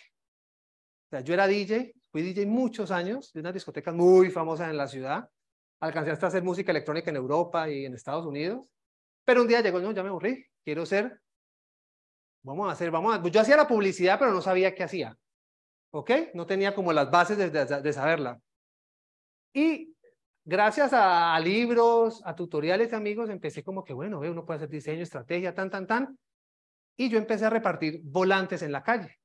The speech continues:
Tu, tu, tu, tu, tu, repartir, yo feliz, pero yo siempre les daba estrategias como a, la,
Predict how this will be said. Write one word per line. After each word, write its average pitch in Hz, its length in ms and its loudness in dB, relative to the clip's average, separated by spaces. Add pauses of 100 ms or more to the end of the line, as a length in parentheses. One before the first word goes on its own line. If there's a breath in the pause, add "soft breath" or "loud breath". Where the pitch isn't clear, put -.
(800)
Tu, 254 80 -10
tu, 254 120 -10
tu, 247 100 -10
tu, 254 120 -10
tu, 254 180 -8
repartir, 185 420 -6
yo 175 80 -6
feliz, 226 400 -2
pero 185 140 0
yo 170 100 -2
siempre 208 200 0
les 196 60 2
daba 170 140 4
estrategias 185 500 -2
como 170 300 0
a, 156 60 2
la, 160 260 0